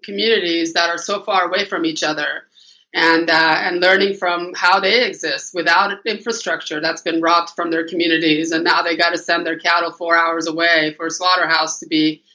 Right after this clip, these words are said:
able to service them, or not being able to even fix an engine.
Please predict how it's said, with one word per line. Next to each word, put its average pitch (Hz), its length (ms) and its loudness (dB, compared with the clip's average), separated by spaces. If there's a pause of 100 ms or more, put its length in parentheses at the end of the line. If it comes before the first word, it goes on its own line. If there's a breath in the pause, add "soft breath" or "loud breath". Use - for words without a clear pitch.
(120)
able 185 200 0
to 175 100 -6
service 180 420 2
them, 151 320 0
or 165 100 0
not 175 240 2
being 175 160 2
able 170 220 -2
to 170 100 -6
even 170 320 2
fix 185 240 -2
an 160 140 2
engine. 160 500 0